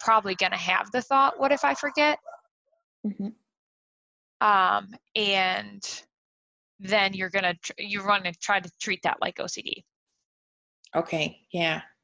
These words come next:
Speaker 2: Um, can I just say the part that's really hard?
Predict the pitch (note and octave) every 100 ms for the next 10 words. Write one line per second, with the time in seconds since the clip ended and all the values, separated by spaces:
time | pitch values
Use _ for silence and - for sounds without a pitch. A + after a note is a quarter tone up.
0 | - - - _ - G3 F#3+ F3 F3 _
1 | _ _ _ _ - - G3 G3 A3+ -
2 | G3+ F#3+ G3+ - G3+ G3 F#3+ F3+ F3+ F#3
3 | F3+ F3+ F3 E3+ D#3+ G3